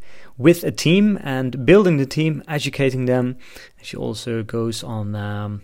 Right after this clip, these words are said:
how does she call it? I think she calls it workations every now and then, where they go, like, in the mountains in Slovakia, doing team building. Lydia's gonna talk about, um,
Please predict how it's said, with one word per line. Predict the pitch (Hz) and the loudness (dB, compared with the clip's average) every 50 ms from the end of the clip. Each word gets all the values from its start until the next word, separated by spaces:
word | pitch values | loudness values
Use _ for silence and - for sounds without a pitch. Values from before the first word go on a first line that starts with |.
| _ _ - - _ - | _ _ -16 -16 _ -12
how | - 127 117 | -10 -8 -6
does | 110 104 | -6 -6
she | - - | -8 -8
call | - - - - | -12 -12 -12 -12
it? | |
I | 117 | -10
think | - - 135 117 | -10 -10 -10 -10
she | - | -10
calls | - - 120 110 | -8 -6 -4 -4
it | 131 139 | -4 -4
workations | 135 120 117 127 127 123 120 - - 123 123 123 - - - 107 107 - | -2 0 4 6 6 4 4 2 -2 -2 -2 -2 -2 -4 -6 -6 -6 -6
every | 123 117 117 117 117 | -6 -6 -6 -6 -6
now | 113 110 113 | -4 -4 -4
and | 110 107 110 | -2 -2 -2
then, | 117 120 123 | -2 -4 -4
where | 117 113 | -4 -6
they | 107 117 107 | -6 -8 -8
go, | 110 - 127 120 | -4 -4 -2 -2
like, | 117 117 110 107 - | -2 -2 -4 -6 -6
in | 123 123 117 90 - | -8 -8 -8 -10 -10
the | - 107 | -12 -10
mountains | 95 110 117 117 117 113 113 117 110 104 | -8 -8 -8 -6 -8 -8 -6 -6 -6 -6
in | 117 113 | -8 -8
Slovakia, | - - 120 104 113 113 107 - - 113 107 - - - - - - - - | -6 -6 -6 -4 -4 -6 -6 -6 -8 -8 -8 -8 -12 -16 -16 -16 -16 -12 -4
doing | - 131 127 123 117 107 | 0 0 0 0 0 -4
team | - - - 127 123 123 | -4 -2 -2 0 0 0
building. | 113 113 113 110 107 110 110 107 - - - - - - | 0 0 0 0 0 -2 -4 -4 -8 -14 -18 -18 -12 -4
Lydia's | 147 147 156 185 165 151 139 135 131 | 2 6 6 8 8 8 6 6 4
gonna | - 127 123 117 | 2 -2 -2 -2
talk | - - 117 120 113 113 - - - _ - | -2 0 0 0 0 0 -4 -14 -18 _ -12
about, | 110 113 110 110 107 107 107 107 - - - - | -8 -6 -6 -4 -4 -4 -6 -8 -10 -12 -16 -12
um, | 147 123 110 107 104 104 104 104 104 104 104 | -10 -8 -6 -6 -6 -4 -6 -6 -6 -8 -10